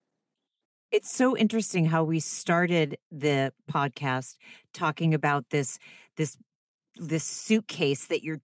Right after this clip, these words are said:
dragging over gravel with, you know, the, the, the ti-, the truck tire and all this stuff with these negative experiences. And now here we are coming towards the end. And the other image is the toolbox.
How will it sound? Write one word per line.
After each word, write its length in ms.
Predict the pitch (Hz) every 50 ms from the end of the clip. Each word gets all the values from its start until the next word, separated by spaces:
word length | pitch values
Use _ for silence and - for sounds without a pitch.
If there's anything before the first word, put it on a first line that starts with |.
| _ -
dragging 840 | - 196 180 143 143 - - 220 208 196 208 170 190 175 160 151 151
over 320 | 139 170 165 135 160 160
gravel 880 | 143 156 - 156 165 180 180 190 185 190 180 160 170 165 156 147 147
with, 160 | 143 156 156 151 - - - - - - _
you 80 | 196 180
know, 160 | 175 165 165
the, 200 | 143 165 165 156 -
the, 320 | 147 147 156 151 147 139 - -
the 180 | 135 151 147
ti-, 300 | - - - - - - -
the 120 | - 165
truck 380 | 143 - - - - 233 220 - -
tire 380 | - - 196 180 170 160 156
and 80 | 156 160 -
all 200 | - 196 214 220
this 160 | 196 214 190
stuff 360 | - - - 202 190 - -
with 120 | 175 175 175
these 200 | 170 160 - -
negative 400 | 170 170 185 196 196 190 185 151
experiences. 1000 | 156 - - - - 156 143 143 143 139 139 135 127 - 151 135 135 135 131 - - - - - - -
And 160 | - - 185 190
now 220 | 196 196 202 208
here 240 | 185 - - 202 190
we 180 | 175 196 190
are 100 | 175 165
coming 320 | 160 - - 196 185 180 160
towards 360 | - - 180 175 165 151 -
the 180 | - 196 185 - -
end. 320 | 240 247 233 214 185 175 -
And 220 | 180 180 175 180
the 140 | 180 180 - - -
other 280 | 202 226 226 233 214 -
image 340 | - 165 151 151 156 143 -
is 140 | 165 156 147
the 140 | - 170 160
toolbox. 880 | - - - - 262 262 190 - 123 101 90 - _ - - -